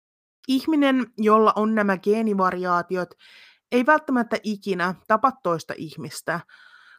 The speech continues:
kun taas huonoissa oloissa kasvanut lapsi ei syyllisty väkivaltarikoksiin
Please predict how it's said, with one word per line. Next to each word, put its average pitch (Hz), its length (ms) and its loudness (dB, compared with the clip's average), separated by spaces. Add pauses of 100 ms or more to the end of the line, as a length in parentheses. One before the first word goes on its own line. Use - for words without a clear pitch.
kun 214 180 4
taas 226 380 6
huonoissa 247 540 2
oloissa 220 280 0
kasvanut 208 520 -2
lapsi 208 680 0 (220)
ei 196 180 4
syyllisty 202 600 -2
väkivaltarikoksiin 196 1120 -2